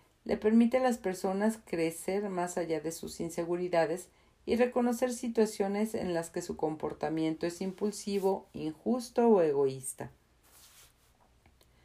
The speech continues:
Pero la opción B es difícil de tomar y es dolorosa, por eso mucha gente no la elige. El hermano de mi amiga, en protesta por su compromiso nupcial,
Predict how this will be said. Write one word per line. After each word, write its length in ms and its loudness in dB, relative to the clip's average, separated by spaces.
Pero 320 4
la 160 2
opción 420 -2
B 280 2
es 180 -4
difícil 480 -10
de 100 2
tomar 520 -2
y 180 -4
es 100 -4
dolorosa, 640 0
por 160 0
eso 200 -2
mucha 360 0
gente 340 0
no 160 -2
la 160 -2
elige. 480 -10
El 160 0
hermano 400 -2
de 140 2
mi 100 0
amiga, 540 -2
en 200 -4
protesta 640 -2
por 140 -4
su 140 -8
compromiso 640 -6
nupcial, 540 -2